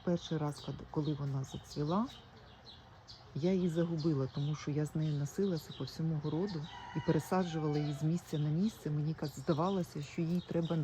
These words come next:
вибрати місце, як королеві. І це м-, місце недостойне,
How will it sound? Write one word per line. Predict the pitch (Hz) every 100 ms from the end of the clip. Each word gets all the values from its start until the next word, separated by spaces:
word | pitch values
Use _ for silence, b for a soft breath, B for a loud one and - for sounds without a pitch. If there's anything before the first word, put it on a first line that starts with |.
| 131
вибрати | 175 175 165 170
місце, | 160 190 - -
як | 160 165 -
королеві. | 170 165 147 135 131 - B B B B B
І |
це | 170 - 196
м-, | 185 165
місце | 175 170 - -
недостойне, | 151 156 151 143 - 139 131 127